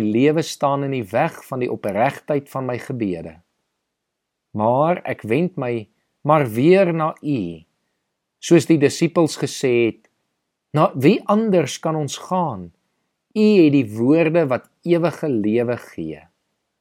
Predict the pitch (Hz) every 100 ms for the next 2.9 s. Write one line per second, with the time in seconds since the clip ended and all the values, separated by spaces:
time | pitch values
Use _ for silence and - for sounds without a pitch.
0 | _ _ _ _ _ _ - 135 160 160
1 | - - 185 180 151 123 - 107 - 120
2 | 110 101 104 98 135 - - 147 143